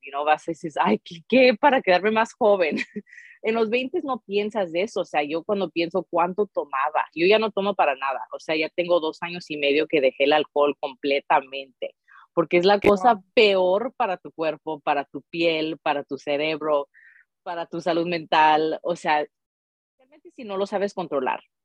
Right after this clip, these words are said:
Speaker 1: Y nosotros mexicanos, no todos, pero algunos, <laughs>
Speaker 2: <laughs>
Speaker 1: no sabemos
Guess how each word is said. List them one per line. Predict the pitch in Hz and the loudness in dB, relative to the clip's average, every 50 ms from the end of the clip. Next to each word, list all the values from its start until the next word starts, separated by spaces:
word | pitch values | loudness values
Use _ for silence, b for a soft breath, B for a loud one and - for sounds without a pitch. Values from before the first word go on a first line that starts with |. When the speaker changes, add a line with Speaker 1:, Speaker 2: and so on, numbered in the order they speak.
| _ _ _ | _ _ _
Speaker 1:
Y | - 190 185 | 0 0 2
nosotros | 180 180 175 190 185 196 233 233 | 2 0 0 0 0 0 0 0
mexicanos, | 240 220 247 214 202 220 202 185 175 170 170 180 175 185 | 0 0 0 0 2 2 2 2 2 0 -4 -4 -4 -4
no | 170 180 214 | -2 -2 -2
todos, | - - 302 262 214 170 151 151 170 180 - - - | 0 2 2 4 4 4 2 0 -2 -6 -10 -8 -4
pero | 185 - - | -2 0 0
algunos, | 147 143 311 294 214 - 302 302 156 202 | 2 4 4 4 4 4 2 2 2 4
<laughs> | 247 277 262 285 320 277 285 294 302 - 262 277 - 427 - - 285 | 2 2 4 4 4 4 4 4 4 2 0 -2 -2 0 0 0 0
Speaker 2:
<laughs> | 359 - - - 262 208 | 0 0 -4 -4 -4 -2
Speaker 1:
no | 196 202 220 220 226 220 220 233 277 | 0 2 4 6 6 6 4 4 2
sabemos | 277 - - 349 269 285 220 226 233 240 254 247 240 240 311 247 | -2 -2 2 2 2 2 2 -2 -4 -4 -2 -4 -4 -6 -6 -8